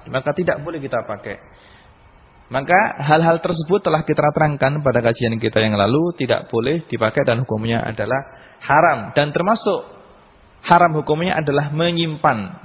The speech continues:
menurut kaul yang asah, menyimpan barang-barang tersebut hukumnya adalah haram. Dalil dari hal ini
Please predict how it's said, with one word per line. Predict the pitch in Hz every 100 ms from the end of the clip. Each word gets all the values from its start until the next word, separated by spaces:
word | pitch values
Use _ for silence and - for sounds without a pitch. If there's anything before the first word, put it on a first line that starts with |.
| -
menurut | 117 117 123 -
kaul | - 113 110
yang | 107
asah, | 95 98 160 190 - - 143
menyimpan | 160 175 170 156 160 165 165 165
barang-barang | 143 135 135 131 127 117 110
tersebut | 113 107 - 131 143
hukumnya | 127 110 117 110 110 117 - -
adalah | 110 107
haram. | - 131 180 208 - - - - -
Dalil | 147 208
dari | 175 160 160
hal | 143 143
ini | 143 123 131 202